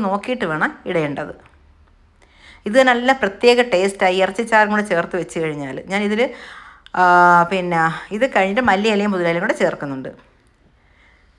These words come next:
ഇത് കഴിഞ്ഞ് മുക്കാൽ വേവ് ആകുമ്പോഴത്തേക്ക് കാൽ കപ്പ് പൈനാപ്പിൾ അരിഞ്ഞതും കു-, ഒരു കുഞ്ഞ് ക്യാരറ്റ് അരിഞ്ഞും കൂടെ ചേർത്ത് വേവിച്ചെടുക്കുക. വെ-,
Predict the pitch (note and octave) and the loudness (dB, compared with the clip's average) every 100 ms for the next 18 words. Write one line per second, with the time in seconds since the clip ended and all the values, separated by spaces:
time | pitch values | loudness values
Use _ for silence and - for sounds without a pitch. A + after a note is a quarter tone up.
0 | _ _ _ _ - C4+ B3 E3+ E3 G#3+ | _ _ _ _ -4 0 0 0 0 -4
1 | C#4 G3+ G#3 - C#4+ D4+ A#3+ G#3 F3 E3 | -4 -6 -4 0 2 2 0 0 2 2
2 | F#3 F3+ D#3+ D3+ C#3+ C3 - E3 G#3+ F4 | -2 -4 -6 -6 -10 -12 -8 -4 -4 -6
3 | - _ _ _ _ _ - G3 A3 D#4 | -14 _ _ _ _ _ 2 4 4 2
4 | - - G#3 F3 - F#3 B3+ - F#3 F3+ | -6 -2 0 0 -2 -6 -2 -2 0 0
5 | G#3+ A#3+ C#4 G#3 D#3+ D3+ D3+ F#3+ - _ | 0 2 2 0 -2 -6 -8 -12 -14 _
6 | _ _ _ _ _ _ - A3 G#3+ A3 | _ _ _ _ _ _ -14 -10 -4 -4
7 | C#4 C4 B3+ C#4 D#4+ D4+ F#3 F#3+ F#3+ F3 | -4 -2 -2 0 -2 2 2 2 0 -2
8 | F3 F3 F3+ - C#3+ D3+ - F#4 _ _ | -2 -4 -4 -6 -8 -8 -10 -12 _ _
9 | _ _ _ F3+ E3 D#3+ C#3+ C3+ C#3+ B2 | _ _ _ -4 -2 -4 -8 -8 -12 -14
10 | - - _ _ _ _ - _ _ - | -16 -20 _ _ _ _ -20 _ _ -4
11 | F#3 | -4